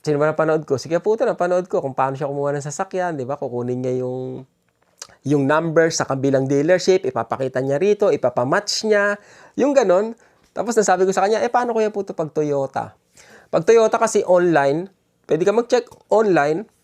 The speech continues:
ang presyo nila pare-parehas. Sa dealership dito, tsaka sa dealership doon, parehas lang. Sa Mazda, ganun din, mga Dre, no? So, ang pinaka pwede sigurong mabago is yung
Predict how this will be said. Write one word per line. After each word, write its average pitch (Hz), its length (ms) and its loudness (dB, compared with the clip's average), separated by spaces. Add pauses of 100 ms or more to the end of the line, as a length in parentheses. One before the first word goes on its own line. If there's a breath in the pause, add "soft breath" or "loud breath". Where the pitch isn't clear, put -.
(500)
ang 139 80 -6
presyo 160 320 2
nila 139 160 2
pare-parehas. 120 800 -4
Sa 117 80 -6
dealership 127 480 0
dito, 220 420 2
tsaka 139 220 0
sa 151 100 -2
dealership 143 540 0
doon, 165 240 0
parehas 123 400 -2
lang. 123 320 -2 (560)
Sa - 240 0
Mazda, 160 400 2
ganun 127 320 0
din, 127 160 0
mga 113 160 -6
Dre, 113 240 -4
no? 98 160 -6 (400 loud breath)
So, 135 320 4
ang 127 80 -4
pinaka 127 960 2
pwede 123 240 0
sigurong 123 400 -2
mabago 131 640 -2 (400 loud breath)
is 233 240 -2
yung 190 160 2